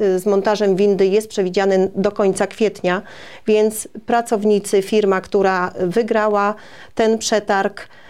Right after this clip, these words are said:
y, będzie musiała się z tym uporać, a ferie są w tej chwili taką przerwą dla, y, od zajęć dydaktycznych i dlatego też, y, są w tej chwili wykonywane prace, które są najbardziej uciążliwe. Y,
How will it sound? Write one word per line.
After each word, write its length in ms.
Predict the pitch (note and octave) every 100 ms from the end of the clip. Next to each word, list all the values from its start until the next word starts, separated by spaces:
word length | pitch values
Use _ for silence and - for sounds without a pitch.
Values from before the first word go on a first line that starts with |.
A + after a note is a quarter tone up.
| - -
y, 260 | F#3 F#3 F3
będzie 400 | G3 A#3+ B3 A#3
musiała 340 | A3+ A3+ G#3+
się 220 | G#3+ A3+
z 80 | A3
tym 100 | A#3
uporać, 580 | - - F#3+ F3+ G3+ -
a 100 | G#3
ferie 340 | - C4+ B3+ B3
są 220 | B3 A3
w 60 |
tej 140 | A3 G3+
chwili 280 | A#3+ A3+ A3
taką 300 | G#3+ G#3+ G#3
przerwą 600 | - C4 G3+ F#3+ F3+ F3+ - - -
dla, 520 | F#3+ G3 G3 G3 F#3+ - G#3+ F#3+
y, 60 | -
od 180 | G#3+ G3
zajęć 380 | G#3+ G#3+ G#3
dydaktycznych 920 | G#3+ A#3 A3+ - F#3 - F#3 A3+ - - -
i 240 | C4+ C#4
dlatego 460 | B3 G#3+ G#3+ A3 G#3+
też, 420 | G#3+ G3 G3 -
y, 60 | - F#3+ F#3 F#3 F#3+ G3 - - -
są 540 | - A#3 G3 F#3+ F#3+ G3 - -
w 80 | -
tej 180 | A3 G#3+
chwili 280 | G#3+ G#3 G#3
wykonywane 640 | G#3+ A3 A3 G#3 G3+ G3
prace, 400 | G3 A#3 C4+ C4+
które 240 | B3 A3 G3+
są 180 | A3
najbardziej 540 | G3 G3 G3 G#3+ G#3 A3
uciążliwe. 840 | B3 A#3+ B3+ G#3+ A3 F#3 F3+ A3 G#4+ - - - - - - -
Y, 260 | A3 G#3+